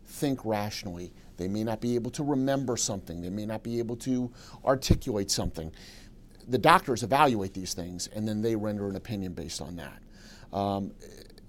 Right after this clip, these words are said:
the doctors' opinions, I think it's fair to say, have been consistent with the prior diagnoses before any allegations were made. And I think it's fair to say that the doctors',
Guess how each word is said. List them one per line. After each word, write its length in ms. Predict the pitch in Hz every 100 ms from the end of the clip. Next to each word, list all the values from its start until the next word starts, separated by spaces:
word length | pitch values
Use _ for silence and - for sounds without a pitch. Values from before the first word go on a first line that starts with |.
| -
the 240 | 110 110 98
doctors' 520 | 127 131 147 127 110
opinions, 800 | 101 170 185 127 104 117 - - - - - - 104
I 60 |
think 200 | 107 127
it's 120 | 107
fair 300 | - 139 131
to 80 | 110
say, 560 | 107 143 127 101 92 95 - - -
have 340 | - 113 101 95
been 300 | 123 110 104
consistent 840 | - 110 - 180 170 - 101 92 - - -
with 140 | 104 107
the 80 | 107
prior 440 | - 127 123 107
diagnoses 640 | 101 92 90 73 - 62
before 480 | - 101 - 120 107 113
any 220 | 107 98
allegations 640 | 92 90 92 87 - -
were 100 | 82
made. 260 | 85 - - - - - - -
And 180 | - 117
I 80 | 101
think 200 | 101 117
it's 120 | 107
fair 180 | - 113
to 80 | 101
say 200 | - 113
that 180 | 101 101
the 60 |
doctors', 600 | 90 110 107 104 98 -